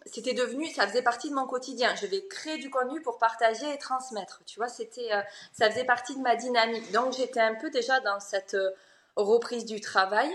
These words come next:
mais j'étais avec Juliette. Et, euh, plus je creusais, en fait, tu vois, pour les autres, moi, je leur ai souvent dit que,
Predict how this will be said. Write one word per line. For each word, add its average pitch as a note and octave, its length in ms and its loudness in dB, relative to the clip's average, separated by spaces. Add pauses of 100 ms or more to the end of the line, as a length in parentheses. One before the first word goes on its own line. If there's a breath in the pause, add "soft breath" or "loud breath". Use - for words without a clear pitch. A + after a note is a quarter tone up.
(100)
mais A#3 120 2
j'étais B3+ 260 0
avec G#3 260 4
Juliette. F#3+ 600 -4 (460 loud breath)
Et, A#3 300 2 (100)
euh, G3+ 520 2 (100)
plus D4+ 500 0
je A#3 200 4
creusais, B3+ 600 -4 (100)
en G#3+ 200 2
fait, A#3+ 220 -4
tu - 120 -10
vois, A3 180 4
pour A3+ 120 0
les G3 100 0
autres, D#4 140 2
moi, A3+ 80 -4
je G3+ 80 -6
leur G3+ 120 0
ai G3 100 -2
souvent B3 260 -10
dit C4+ 180 -12
que, F#3+ 440 0